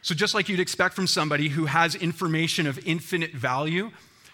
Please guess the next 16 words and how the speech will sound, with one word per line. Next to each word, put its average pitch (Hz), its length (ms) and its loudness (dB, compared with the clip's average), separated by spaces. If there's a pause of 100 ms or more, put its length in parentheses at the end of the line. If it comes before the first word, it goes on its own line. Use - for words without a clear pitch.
Peter 196 320 4
is 147 140 0
wanting 165 300 0
to 160 180 -4
pass 156 460 2
this 156 260 -2
on. 135 300 -2
He's 139 180 -2
ensuring 175 680 0
they 151 140 2
get 151 340 -2
this 151 220 -2
message 139 500 -2
before 147 560 -2 (240)
he 143 220 -6
dies. 120 640 -2